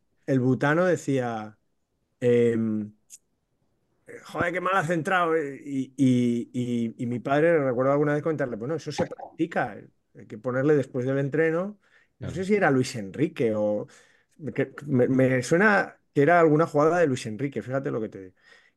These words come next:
Speaker 1: Y, y, y José María García así con su aire decía, "Pero ¿cómo va? Y eso ya no lo aprende, hombre, eso ya". Y, y mi padre decía que no, que no. Tú pones a un chaval de diecinueve, veinte, veintiún años, veintidós años, todos los días a centrar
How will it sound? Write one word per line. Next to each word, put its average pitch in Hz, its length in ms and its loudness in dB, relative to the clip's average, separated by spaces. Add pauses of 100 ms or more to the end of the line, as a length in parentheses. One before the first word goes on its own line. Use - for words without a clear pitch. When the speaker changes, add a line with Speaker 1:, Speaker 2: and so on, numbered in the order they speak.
Speaker 1:
Y, 135 600 8
y, 131 320 2
y 127 40 -2
José 123 200 -6
María 131 180 4
García 160 320 4
así 143 160 0
con 135 140 0
su 110 720 -2
aire 139 180 2
decía, 120 300 -6
"Pero 120 200 -12
¿cómo 226 220 0
va? 185 380 2
Y 175 60 -4
eso 247 160 0
ya 226 140 4
no 165 140 -2
lo 135 80 -6
aprende, 147 360 0
hombre, 151 220 -2
eso 208 180 -4
ya". 175 300 -6 (380)
Y, - 280 -18
y 123 80 -6
mi 123 100 -6
padre 131 160 2
decía 123 220 -2
que 95 80 -8
no, 170 160 -4
que 147 100 -6
no. 185 340 -10
Tú 143 140 -2
pones 180 280 0
a 170 60 4
un 160 380 2
chaval 156 380 2
de 98 320 -8
diecinueve, 113 560 2
veinte, 143 300 4
veintiún 127 420 2
años, 143 240 2
veintidós 131 380 -2
años, 123 300 -6 (420)
todos 139 240 6
los 170 140 6
días 170 460 4
a 107 140 -8
centrar 180 760 2